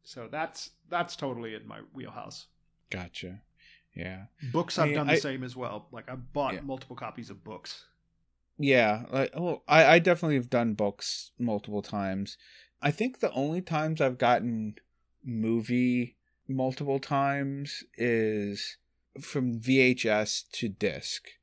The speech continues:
Speaker 2: Like, if I owned
Speaker 1: Mm-hmm.
Speaker 2: something way back in the V H S days and then wanted, like,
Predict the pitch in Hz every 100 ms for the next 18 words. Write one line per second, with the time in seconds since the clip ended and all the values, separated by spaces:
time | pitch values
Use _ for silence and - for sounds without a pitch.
0 | _ _ _ _ - 107 104 - - 110
1 | 98 123 123 131 127 117 120 113 107 110
2 | 113 110 107 107 110 107 101 104 101 95
3 | 101 90 - 101 90 85 78 78 - 107
4 | 95 92 95 95 92 92 87 90 90 -